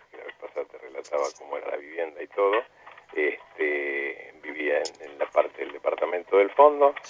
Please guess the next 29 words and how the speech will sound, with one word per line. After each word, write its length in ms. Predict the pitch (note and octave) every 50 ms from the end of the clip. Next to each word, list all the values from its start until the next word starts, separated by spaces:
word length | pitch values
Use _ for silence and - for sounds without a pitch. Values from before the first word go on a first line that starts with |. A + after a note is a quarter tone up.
| - - - - - - _ _
y 100 | - A2
era 160 | A#2 A#2+ A#2+ A2
la 120 | G2+ G2+
más 200 | G2 G#2+ A#2 A2+
gaucha 420 | A2+ A#2+ A#2+ B2 C3 B2+ - - A2
en 80 | F2
el 120 | D#2+ - -
sentido 440 | E2+ D#2 - - F2 E2+ E2 D#2+ -
que 280 | - E2 E2+ E2+ E2+
era 140 | E2 D2+ C#2+
la 120 | C2+ C2+ C2
que 140 | - - -
me 100 | D#2+ D2+
acompañaba, 920 | D2+ - E2+ F2 D2 - - E2+ F2 F#2 F#2 F#2+ F#2 F2 E2+ D#2 D2+ D2 - - - - - - - - - - -
viste, 340 | B5 B5 - - - C#2+ - -
a, 380 | D2+ D2 D2 D2 - - - - - - _ _ _ - - - - -
digamos, 260 | - F#2 F#2+ F2+ D#2+ D2+
a 40 |
la 80 | D#2+ D2
plaza, 800 | - - F#2 G2+ G#2+ A2 G#2+ G#2 G2+ F#2+ F2+ E2+ - - E2+ D2+
me 100 | D2 - - -
llevaba 220 | D#2+ D#2+ E2 D2+
a 20 |
los 120 | C#2 - - - _ -
juegos, 800 | G#2 G#2+ A2+ A2 G#2+ G#2+ G2+ F#2+ F#2 F2+ E2+ E2+ E2 E2 D#2 -
este, 580 | - - - C#2 - - _ - D#2+ C#2+ C2+
o 100 | C2+ C2 -
sea, 100 | - D2 C2+ - _
como 220 | - - - -